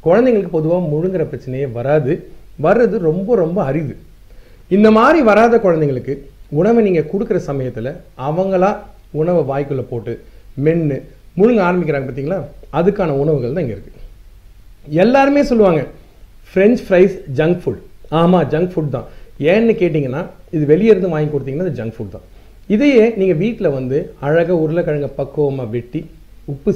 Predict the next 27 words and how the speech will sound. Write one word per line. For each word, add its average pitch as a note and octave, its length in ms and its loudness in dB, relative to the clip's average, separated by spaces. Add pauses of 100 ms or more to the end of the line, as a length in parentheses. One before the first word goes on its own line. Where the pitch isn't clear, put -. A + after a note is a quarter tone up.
சேர்க்காம C#3 500 -2 (380)
எண்ணெயில E3+ 340 0
வறுத்து D3+ 260 -4
கொடுத்தீங்க C#3 400 -8
அப்படின்னா, G#2+ 320 -10 (540)
உருளையில B3+ 360 4
இருக்கக்கூடிய D#3 640 -2 (340)
முக்கியமான G#3 680 0
மாவு E3+ 420 0
சத்து F3+ 460 -8
குழந்தையோட D#3 380 -4
வளர்ச்சிக்கு B2 420 -6
ரொம்ப B2 240 -6
ரொம்ப C3 300 -8 (200)
முக்கியமான A#2 420 -8
விஷயம். F#2 320 -16 (400)
ரெண்டாவது, F#3+ 480 4 (300)
எண்ணெய், F3+ 440 -2
கொழுப்பு D#3 340 -2
சத்து. A#2+ 320 -12 (240)
நான் D3+ 240 -4
அது D3+ 100 -2
இல்லாம A3 320 -2
சொல்லாம, D3+ 340 -4
முன்னாடி D#3+ 300 -4
ஏற்கனவே D#3 320 -2
சொல்லியிருக்கேன், D3 380 -4